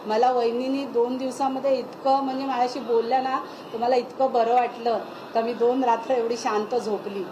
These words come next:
म्हणजे, मासाहेबांसारखीच जागा आज वहिनी आपल्या चालवतायत आणि वहिनीने मला एवढं सांभाळून घेतलं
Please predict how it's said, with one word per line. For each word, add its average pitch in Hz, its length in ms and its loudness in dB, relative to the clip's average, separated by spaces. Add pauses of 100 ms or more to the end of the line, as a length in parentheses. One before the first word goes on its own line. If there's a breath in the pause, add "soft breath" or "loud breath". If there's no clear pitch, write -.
(320 loud breath)
म्हणजे, 233 340 2
मासाहेबांसारखीच 254 1080 0
जागा 226 260 0
आज 233 220 2
वहिनी 214 320 -2
आपल्या 233 340 -2
चालवतायत 220 540 0 (340 loud breath)
आणि 214 160 0
वहिनीने 226 400 2
मला 233 200 2
एवढं 233 260 4
सांभाळून 240 560 2
घेतलं 214 420 2